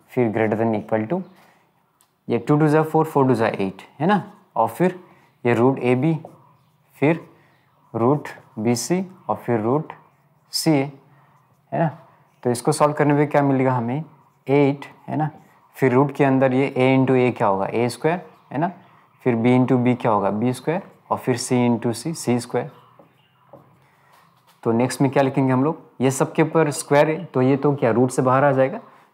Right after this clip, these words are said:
तो हमें क्या मिलेगा, एबीसी, है ना। Therefore a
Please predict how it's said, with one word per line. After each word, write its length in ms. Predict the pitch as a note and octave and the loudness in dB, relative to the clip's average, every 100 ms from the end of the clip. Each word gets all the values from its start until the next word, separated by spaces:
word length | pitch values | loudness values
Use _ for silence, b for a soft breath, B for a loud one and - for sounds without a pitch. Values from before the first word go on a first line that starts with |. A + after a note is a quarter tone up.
| - | -4
तो 60 | |
हमें 200 | B2+ B2 | 0 0
क्या 140 | A#2+ B2+ | 0 0
मिलेगा, 320 | B2 C3+ D#3 - - | 0 0 -2 -4 -10
एबीसी, 720 | A#2 B2 B2 G#2+ A2+ - G#2 F#2+ - | -6 -4 -2 -4 -6 -12 -16 -20 -14
है 100 | D3+ | -10
ना। 140 | G3 E3 b b b - | -10 -12 b b b -4
Therefore 440 | A2 A2 - G#3 B3+ - b b _ _ _ - | 0 0 2 0 0 -14 b b _ _ _ -4
a 140 | A#2 | 2